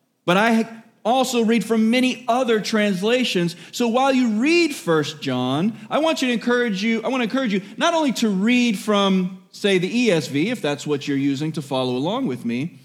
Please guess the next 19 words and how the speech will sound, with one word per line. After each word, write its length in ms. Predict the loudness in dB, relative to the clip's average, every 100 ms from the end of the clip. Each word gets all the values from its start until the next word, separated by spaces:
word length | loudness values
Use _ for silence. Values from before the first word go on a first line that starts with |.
| -18 -4
but 100 | -2
I 40 |
want 160 | 0 0
to 40 |
encourage 460 | -2 0 0 2 0
you 60 |
to 80 | -2
read 220 | 0 -2
some 220 | 0 -2 0
other 280 | 0 0 -2
translations 1000 | -2 0 0 0 -2 -2 -2 -2 -4 -4
as 120 | -6
well. 300 | -2 -2 -2
For 420 | -4 -16 -4 0
example, 320 | 2 2 2 2
the 120 | 2
Good 260 | 2 2
News 320 | 2 2 0 0
Bible, 480 | -2 -2 -6 -10